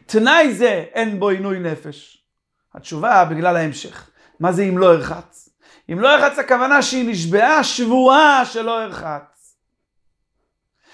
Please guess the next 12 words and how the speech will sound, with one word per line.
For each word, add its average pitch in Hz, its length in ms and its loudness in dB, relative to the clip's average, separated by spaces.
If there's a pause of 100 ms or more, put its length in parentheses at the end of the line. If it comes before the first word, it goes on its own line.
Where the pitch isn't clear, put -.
(220)
לכן 220 240 -2
רבי 190 180 0
יוסי 202 260 2
לא 208 80 2
יכול 208 180 4
להגיד, 202 300 0 (220)
"תנאי 226 440 2
זה 214 140 2
אין 196 160 -2
בו 190 60 -4
עינוי 190 240 -2
נפש", 202 400 -6